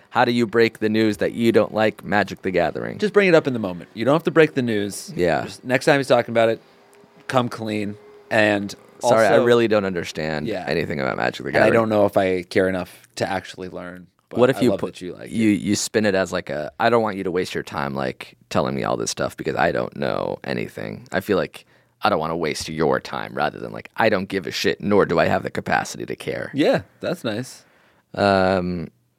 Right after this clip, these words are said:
Speaker 1: there it is. That's, that's ultimately our advice.
Speaker 2: Come clean in the moment.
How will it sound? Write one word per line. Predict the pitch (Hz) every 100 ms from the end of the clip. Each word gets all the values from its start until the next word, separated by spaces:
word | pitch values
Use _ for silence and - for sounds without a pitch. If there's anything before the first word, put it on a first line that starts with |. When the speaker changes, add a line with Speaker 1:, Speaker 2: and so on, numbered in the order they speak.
| _
Speaker 1:
there | 98 107
it | 127
is. | 135 92 - -
That's, | 87 90 - - - - _ _ _
that's | - 104 - - - -
ultimately | 131 - 104 - 82 67
our | 52
advice. | 64 - 64 - -
Speaker 2:
Come | 143 139
clean | 131 107 95 90 -
in | 110
the | 104
moment. | 87 90 82